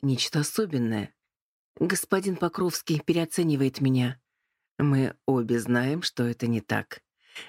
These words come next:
сдержанно улыбнулась принцесса. На безымянном пальце правой руки, как было принято в Тивете, она носила исключительно скромное обручальное кольцо. На самом деле, украшение являлось сложным артефактом,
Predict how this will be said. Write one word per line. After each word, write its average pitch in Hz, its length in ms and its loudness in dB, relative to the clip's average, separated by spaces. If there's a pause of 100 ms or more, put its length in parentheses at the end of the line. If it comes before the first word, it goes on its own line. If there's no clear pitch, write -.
сдержанно 120 580 0
улыбнулась 120 520 0
принцесса. 123 680 -2 (680)
На 135 80 4
безымянном 127 600 0
пальце 123 380 -4
правой 123 300 0
руки, 185 340 -2 (460)
как 151 180 0
было 143 200 2
принято 131 420 0
в - 60 -8
Тивете, 135 500 -2 (340)
она 143 160 2
носила 139 420 0 (120)
исключительно 143 880 0
скромное 151 560 0
обручальное 127 520 0
кольцо. 131 520 -2 (380)
На 135 180 2
самом 165 420 0
деле, 117 300 -2 (320)
украшение 156 680 0
являлось 135 600 0
сложным 139 480 2
артефактом, 127 680 -2